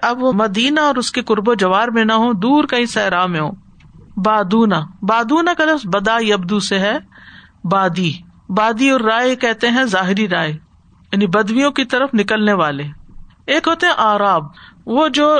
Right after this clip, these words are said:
رہتے ہی صحرا میں، یعنی وہیں کے اصلاً وہیں رہنے والے ہیں، اور ایک یہ ہے بادی، یعنی جو ان کے پاس جا کے ٹھہرنے والے ہیں، بادیہ نشین، یعنی جو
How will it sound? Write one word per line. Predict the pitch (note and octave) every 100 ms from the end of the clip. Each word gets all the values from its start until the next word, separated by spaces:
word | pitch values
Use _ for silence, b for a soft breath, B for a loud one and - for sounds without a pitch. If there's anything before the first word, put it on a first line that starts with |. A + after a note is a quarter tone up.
| -
رہتے | G#3+ A#3+ A#3 C#4
ہی |
صحرا | B3 A#3+ G3+ G#3+ A3
میں، | G#3+
یعنی | G#3 G#3
وہیں | G3+ G#3+ A#3+
کے | A#3+
اصلاً | A#3 - B3+ B3
وہیں | G#3 G#3+
رہنے | G3+ F#3+ F3+
والے | E3 C#3+ D3
ہیں، | D3 - - _ _ _ _ -
اور | A#3
ایک | C#4 D4+
یہ | D4 D4
ہے | D4+
بادی، | F#3+ F#3 E3+ F3+ D#3+ - _ - _ _
یعنی | G#3 F#3+ F3 G3+ - _ _ _
جو | E3+ G3 F#3+ - - -
ان | B3 A#3+
کے | A#3+
پاس | A3 G#3+ F3+
جا | G3 F#3+
کے | G3 D#4+ - -
ٹھہرنے | - F#3+ F#3+ F3+
والے | D#3 C#3+ D3
ہیں، | D#3 F#3 _ _ _ _ - -
بادیہ | E3+ F3 F3 F3+ F3
نشین، | E3 - E3+ E3+
یعنی | E3+ F3
جو | E3+ F#3 F3+